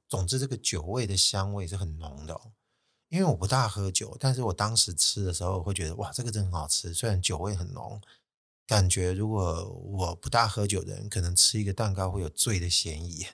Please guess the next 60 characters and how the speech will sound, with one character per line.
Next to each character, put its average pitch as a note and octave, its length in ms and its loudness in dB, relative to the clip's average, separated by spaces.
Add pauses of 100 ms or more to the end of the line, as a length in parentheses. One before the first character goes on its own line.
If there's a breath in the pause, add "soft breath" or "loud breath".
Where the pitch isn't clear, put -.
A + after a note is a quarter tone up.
(160)
是 - 100 -4
不 A2+ 80 -4
是 - 20 -6
听 A2+ 200 -4
起 G2+ 60 2
来 F#2 40 0
有 F2 40 0
点 F2+ 120 -2
夸 E2 300 -4
张 D#2+ 260 -2
啊？ D#2 120 -18 (420)
但 E3 180 8
这 D3+ 80 4
个 C#3 80 2
爸 - 280 0
爸 - 180 -6
真 - 180 -4
的 G2+ 100 2
是 - 460 -2 (380)
完 G#2 280 2
全 F#2 300 2
的 F2+ 100 -2
利 G#2 200 -2
用 F#2+ 160 2
了 E2+ 80 -2
这 F#2 120 0
个 F2 420 -10
物 A2 120 -6
理 D#2+ 80 -6
现 D#2 260 2
象 F#2+ 220 -2
啊。 - 200 -16 (540)
这 F#3 140 -4
个 E3 80 6
字 E3+ 260 4
B C#3+ 240 2
A D3 120 4
B C#3 240 4
A， - 20 4
如 B2 320 2
果 F#2+ 300 2
我 D#2+ 40 -2
没 E2 160 -2
记 A2+ 160 2
错， G#2+ 200 0
它 A#2 120 -2
后 B2 280 2
面 B2+ 160 0
那 G#2+ 80 2
个 G2+ 80 0
A G2 180 0
好 F2 140 2
像 G2 180 0
是 F#2+ 300 -2
上 G#2 180 4
面 G2+ 100 0
有 E2 120 -4
一 G2 100 -6
撇 - 300 -6 (100)
的。 F#2+ 140 -18